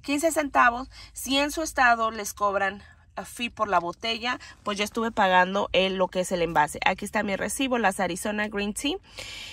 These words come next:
a nueve centavos. Aquí están las aguas de raspberry, esas son aguas, este, sparkling, que le dicen que tienen gas.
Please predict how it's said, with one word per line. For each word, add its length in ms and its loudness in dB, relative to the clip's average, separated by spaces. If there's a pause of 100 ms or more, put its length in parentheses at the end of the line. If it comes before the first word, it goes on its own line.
(540)
a 600 8
nueve 220 2
centavos. 680 6
Aquí 180 0
están 300 -2
las 260 0
aguas 360 2
de 100 -2
raspberry, 600 0
esas 320 -2
son 280 -4
aguas, 420 0
este, 300 -6
sparkling, 580 0
que 140 -4
le 80 0
dicen 180 -6
que 100 -6
tienen 400 -4
gas. 380 0